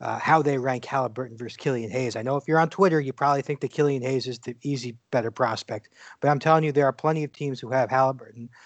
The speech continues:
higher than Killian Hayes and feel safer about him. And so that was kind of behind that first trade. But other names, you know, Vassell and, and Isaac Okoro is certainly, uh,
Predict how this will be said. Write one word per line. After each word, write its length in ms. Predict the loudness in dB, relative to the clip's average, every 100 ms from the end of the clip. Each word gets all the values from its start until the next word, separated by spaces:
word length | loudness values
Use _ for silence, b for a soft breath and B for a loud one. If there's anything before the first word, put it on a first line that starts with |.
| b b _ _ -4
higher 480 | 2 4 2 -4 -8 -10
than 120 | -10
Killian 340 | -2 0 0
Hayes 300 | -4 -4 -4
and 120 | -4 -8
feel 220 | -6 -4
safer 460 | 2 2 2 -2
about 320 | -4 -2 -2 -2
him. 240 | -4 -6 b b b -10
And 100 | 2
so 80 |
that 140 | 4 4
was 120 | -2
kind 380 | 0 2 2 0
of 200 | -6 -10 _
behind 400 | 0 2 2 0
that 200 | -4 -6
first 340 | -6 -6 -6
trade. 440 | -6 -4 -2 -4 -4
But 180 | -6 -6 B B B
other 200 | 4 4
names, 380 | 6 4 2 -4
you 60 | -4
know, 140 | -4
Vassell 580 | -2 -6 2 6 6 4
and, 100 | 0 -8
and 160 | -8 -2
Isaac 260 | -2 -2
Okoro 560 | -8 -2 0 2 2 0
is 80 | -4
certainly, 560 | -6 -6 -4 -2 -2 -6 B B B _
uh, 360 | -2 -2 -2